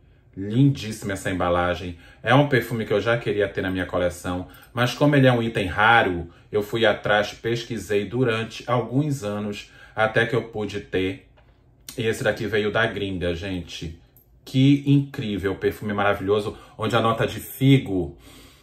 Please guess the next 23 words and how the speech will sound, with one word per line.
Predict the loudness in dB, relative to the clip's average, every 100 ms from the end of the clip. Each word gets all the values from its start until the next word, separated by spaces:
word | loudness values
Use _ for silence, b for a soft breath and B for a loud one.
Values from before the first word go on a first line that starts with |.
| _
fica | -10 -2 -2 0
incrível. | 2 2 0 -4 -4 0 0
Eu |
não | 0
sinto | -4 -4 -4 -4
nada | 0 4 6 4 4 2
disso | 2 0 -2 -2
que | -4
as | -4
pessoas | -6 -6 -4 -6
falam | -6 -6 -4
a | -6
respeito | -8 -8 -6 -6 -6
dele. | -8 -8 -10 -14 b b b
Então, | 0 0
esses | 2 0 0
narizinhos | 0 0 -2 -2 2 2 2 -4 -12 -20 -20 -20 B B B -12
precisam | -2 0 2 2 2 0
ser | 0 0 0 -2
limpinhos, | -2 -2 -4 -10 -20 -2 0 0 -2 -4 -4 -4 -10 -12
né, | -8 -8
meu | -8
povo? | -8 -10 -10